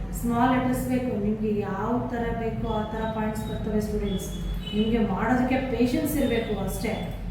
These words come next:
ಈಗ ನೋಡಿ, ಇನ್ನೊಮ್ಮೆ ಕ್ಲಾಸ್ ನಾನು ಪೇಸ್ಟ್ ಮಾಡ್ತೀನಿ. ನೋಡಿ, ಇಲ್ಲಿ ನನಗೇನಿದೆ, ಬುಲೆಟ್ಸ್ ಇದೆ, ನನಗಿದು ಬೇಡ. ಅವಾಗ ನಾವೇನ್ ಮಾಡ್ತೀವಿ, ಪಕ್ಕದಲ್ಲೇ ಇರ್ತಕ್ಕಂಥ ನಂಬರ್ ಬಟನ್ ಅಬ್ಸರ್ವ್ ಮಾಡಿ.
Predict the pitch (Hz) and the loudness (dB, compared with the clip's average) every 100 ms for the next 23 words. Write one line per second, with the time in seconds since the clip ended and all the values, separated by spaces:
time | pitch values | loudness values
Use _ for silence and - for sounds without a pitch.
0 | - 214 247 240 220 240 247 247 247 233 | -4 0 4 4 4 4 4 4 2 0
1 | 233 233 240 240 247 247 226 220 220 214 | 0 0 0 -2 0 -2 -2 -2 -2 0
2 | 233 302 - - - - - 220 240 247 | 2 2 0 -6 -6 -6 -4 -2 0 2
3 | 240 220 233 240 311 311 240 254 330 311 | 2 0 0 4 4 4 4 4 4 4
4 | 285 247 226 233 226 226 233 247 233 208 | 4 4 2 0 0 -2 2 4 4 4
5 | 175 175 - - - - - - 214 226 | 2 -2 -4 -6 -6 -6 -6 -4 -4 -2
6 | 233 269 330 302 - 240 190 196 180 - | 2 2 4 2 2 2 0 0 -4 -8
7 | - - 208 208 - 240 240 240 240 247 | -8 -8 -6 -6 -2 0 2 2 0 0
8 | 226 226 214 220 214 202 208 220 208 214 | -2 -2 -2 0 0 2 2 0 0 0
9 | 208 214 202 - 214 208 214 233 | 2 2 2 0 0 2 4 4